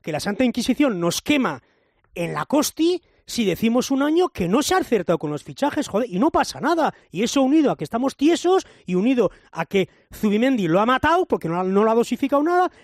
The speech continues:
eso unido a que lo de Sadik es otro medio expediente X, lo de Carlos Fernández ya me callo, porque es una cosa, chicos, es que, es que parece que no se puede criticar nada. O sea, es una cosa de verdad que yo me vuelvo absolutamente loco.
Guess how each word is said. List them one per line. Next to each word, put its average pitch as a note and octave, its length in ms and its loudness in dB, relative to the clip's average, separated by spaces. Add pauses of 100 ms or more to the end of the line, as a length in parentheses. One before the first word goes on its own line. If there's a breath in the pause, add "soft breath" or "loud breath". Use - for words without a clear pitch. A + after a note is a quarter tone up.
(120 soft breath)
eso A3 240 0
unido A#3+ 360 2
a F3 200 -2
que F3+ 160 -4
lo F3 100 0
de F3+ 140 0
Sadik F#3+ 420 0 (160 soft breath)
es G3+ 140 -6
otro A3+ 160 -2
medio A3 180 2
expediente A#3+ 460 0
X, E4 260 2 (200 soft breath)
lo E3+ 100 -4
de F3 100 0
Carlos G#3+ 240 2
Fernández G#3+ 340 0
ya F3 120 -2
me A3 100 0
callo, E4 380 4 (240 soft breath)
porque D#3 160 -10
es D#3+ 100 -8
una G3 140 -4
cosa, G3+ 260 0 (600)
chicos, A#3+ 380 -2
es - 140 -12
que, - 160 -10
es - 140 -12
que C#3+ 100 -10
parece B2+ 220 -12
que E3+ 80 -10
no A3 80 -2
se - 180 -2
puede A#3 400 2 (380)
criticar F3 580 -2
nada. G#3+ 480 -4 (1160)
O - 40 -20
sea, - 140 -20 (260)
es - 160 -20
una - 140 -18
cosa B3 280 -4
de G#3+ 60 2
verdad D#3+ 240 -4
que D#3+ 120 -8
yo F3 100 -2
me F3 80 -4
vuelvo G#3+ 420 -2 (460)
absolutamente F#3 560 -4
loco. - 380 -14